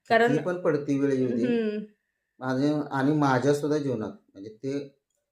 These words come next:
Speaker 2: लहानपणीचं सोडून द्या, परंतु माझ्या सुद्धा जीवनात असं होतं ना की जिथं मी जाईल,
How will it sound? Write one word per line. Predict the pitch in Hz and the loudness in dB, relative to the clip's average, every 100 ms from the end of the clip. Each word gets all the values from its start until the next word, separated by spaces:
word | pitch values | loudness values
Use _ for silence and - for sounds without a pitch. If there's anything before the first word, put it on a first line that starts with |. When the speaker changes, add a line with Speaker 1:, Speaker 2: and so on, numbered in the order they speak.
| _ _ _ | _ _ _
Speaker 2:
लहानपणीचं | - 110 120 123 135 135 | -12 -10 -8 -4 -6 -6
सोडून | 143 151 151 | -8 -6 -4
द्या, | 139 - - _ _ _ _ _ | -4 -8 -14 _ _ _ _ _
परंतु | 131 131 143 | -8 -4 0
माझ्या | 139 123 135 | 0 2 0
सुद्धा | 147 143 | 0 0
जीवनात | 147 147 135 139 | 0 2 0 0
असं | 131 - | -2 -2
होतं | 135 131 110 | -4 -2 -6
ना | 120 - _ _ _ _ _ | -8 -12 _ _ _ _ _
की | 175 | -10
जिथं | 175 156 147 - 196 202 | -8 -6 -8 -2 -4 0
मी | 214 | 0
जाईल, | 185 165 - - | 2 2 2 -4